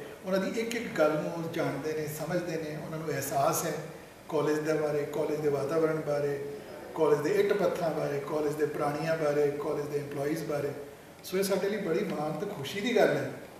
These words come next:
ਕਿ ਉਹਨਾਂ ਨੇ ਇਹ ਜ਼ਿੰਮੇਵਾਰੀ ਸੰਭਾਲੀ ਹੈ। ਮੈਂ ਕਹਿਣਾ ਚਾਹੁੰਦਾ ਹਾਂ ਕਿ ਜਿਸ ਵਿਅਕਤੀ ਨੂੰ ਕਾਲਜ ਦੀ ਰੂਹ ਦਾ ਪਤਾ ਹੈਗਾ,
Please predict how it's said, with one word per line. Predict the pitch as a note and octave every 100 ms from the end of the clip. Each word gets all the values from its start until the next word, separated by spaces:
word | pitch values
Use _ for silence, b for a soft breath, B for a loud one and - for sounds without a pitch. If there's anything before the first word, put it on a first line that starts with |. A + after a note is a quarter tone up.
| - - -
ਕਿ | A3+ A3+
ਉਹਨਾਂ | F#3+ A3
ਨੇ | A3
ਇਹ | G#3+ -
ਜ਼ਿੰਮੇਵਾਰੀ | D#3 D#3+ E3 E3
ਸੰਭਾਲੀ | - - D#3 C3 E3+
ਹੈ। | E3 - - - - - - -
ਮੈਂ | F#3+ A#3+
ਕਹਿਣਾ | A#3+ B3+
ਚਾਹੁੰਦਾ | B3+ A#3 A#3
ਹਾਂ | A#3+
ਕਿ | A#3+
ਜਿਸ | B3 F#3+ A#3+
ਵਿਅਕਤੀ | G#3+ G#3 G#3+ A3
ਨੂੰ | A3 A3+ A3+ A3+ F#3
ਕਾਲਜ | F3+ F#3
ਦੀ | F#3+ G#3
ਰੂਹ | F3+ B3+ D4
ਦਾ | -
ਪਤਾ | G3 F3
ਹੈਗਾ, | E3+ D3+